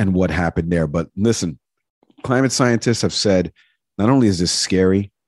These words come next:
but this could just be the beginning. Heat waves are now the new baseline. Uh, if you want to really impact climate change, do me a favor. We put this on our show notes, and we have also put this,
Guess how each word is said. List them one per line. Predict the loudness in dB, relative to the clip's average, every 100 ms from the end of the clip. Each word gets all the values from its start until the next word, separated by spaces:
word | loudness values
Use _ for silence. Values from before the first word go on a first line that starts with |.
| _ -12
but | -2 0 0 _ _ _
this | 0 0 0
could | -4 -4 -2
just | -4 -4 -2
be | -4
the | -4
beginning. | -8 -8 -8 -10
Heat | -6 -4
waves | 0 -2 -2
are | -4
now | -4 -6
the | -6
new | -4 -4
baseline. | -4 -6 -6 -8 -8 -10 -14 -20 -20 _ _
Uh, | -4 -2 -2
if | -6 -6 -2 0
you |
want | 2 2 2 0 -6
to | 0 4 4 0 -6
really | -2 2 4 4 2 -2 _ _ _ -2
impact | -2 -2 -6 -6 -14 -20 _ _ -8
climate | -4 -4 -4
change, | -6 -6 -8 -18 _ _ _ _ -4
do | 0
me | 2
a | 0
favor. | 0 0
We | -2
put | -2 -4
this | -2 -4
on | -4
our | -6
show | -6 -2 -2
notes, | 0 -2 -4 -10 -14 _ _ _ -6
and | -4 -2 0
we |
have | -2 -2
also | -4 -2 -6
put | -4 -6 -2
this, | -4 -4